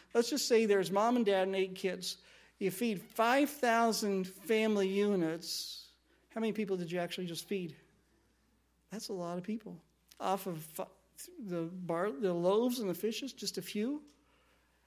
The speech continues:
God has four to the twenty-two power stars out there with planets potentially orbiting them that are occupied, inhabited.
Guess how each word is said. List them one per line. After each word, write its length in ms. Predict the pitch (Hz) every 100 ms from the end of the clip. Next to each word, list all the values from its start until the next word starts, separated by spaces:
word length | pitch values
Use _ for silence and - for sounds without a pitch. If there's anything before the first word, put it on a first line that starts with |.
| _ _ 185
God 320 | 202 254 294
has 480 | 220 226 220 196 175 - -
four 400 | 240 277 294 302 - _ _ _
to 100 | -
the 100 | 208
twenty-two 540 | 196 247 262 262 254 247
power 640 | - 220 202 190 175 170 -
stars 840 | - - - - 240 262 254 240 190
out 240 | 170 170
there 360 | 180 175 175 180 - - - _
with 300 | 202 185 185 - _ _ _ _ _ _ -
planets 640 | - 226 214 180 - - _ _
potentially 440 | 196 220 202 214
orbiting 440 | 220 208 202 190 185
them 220 | 180 185
that 100 | 175
are 80 | 170
occupied, 520 | 165 170 175 170 165
inhabited. 640 | 185 160 190 175 170 196